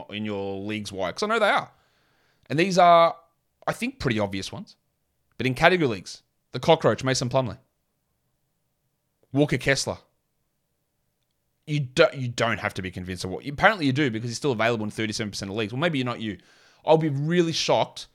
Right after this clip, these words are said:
if there's someone listening to this podcast who doesn't have Walker Kessler, and there will be someone who goes, "Oh, but I've got, like, a four center limit." Please get rid of those limits. I know you can't do it in season, but you, you see how stupid they are, yeah? They're ridiculously stupid. Walker Kessler's a must roster player. I do not think they're going back to Vanderbilt over him.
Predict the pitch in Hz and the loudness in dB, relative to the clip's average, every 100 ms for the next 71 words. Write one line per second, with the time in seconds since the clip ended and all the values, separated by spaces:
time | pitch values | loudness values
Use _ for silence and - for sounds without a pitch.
0 | _ _ _ - 123 127 117 - - 135 | _ _ _ -10 0 0 0 -4 2 2
1 | 123 120 123 117 - 110 107 101 113 113 | 2 0 -2 -4 -2 -2 0 -2 0 -2
2 | 107 104 104 101 101 120 127 190 143 143 | -2 -4 -4 -6 -2 -2 -2 -2 0 4
3 | 175 202 170 147 127 127 240 254 240 294 | 4 2 0 0 0 -2 -2 -2 -2 -2
4 | 370 294 - - 160 - 143 143 120 - | -4 -8 -10 -6 -4 -2 -2 -2 -4 -4
5 | 143 131 120 92 101 110 110 104 104 107 | -4 -4 -8 -8 -8 -6 -6 -6 -8 -10
6 | - - _ _ 123 139 131 120 113 113 | -12 -20 _ _ -2 0 0 -2 -4 -4
7 | 107 107 107 107 107 113 117 110 120 - | -4 -4 -6 -6 -10 -10 -10 -8 -6 0
8 | 127 110 104 - 107 98 95 95 95 117 | 2 2 0 -4 -4 -2 -2 0 -2 -4
9 | - _ _ _ _ _ - 110 110 107 | -10 _ _ _ _ _ -4 -4 -2 -4
10 | 110 104 98 95 104 90 82 _ _ - | -4 -6 -6 -8 -8 -8 -12 _ _ -8
11 | 117 147 143 139 131 120 113 - 104 - | -6 -4 -2 -2 -2 -2 -2 -2 -4 -6
12 | 101 104 104 101 - 113 120 117 113 113 | -6 0 0 0 4 4 4 0 -2 -4
13 | 120 107 107 107 110 104 - 98 104 107 | -4 -4 -2 0 0 -2 -4 -6 -4 -4
14 | 101 98 95 95 95 | -4 -4 -6 -8 -14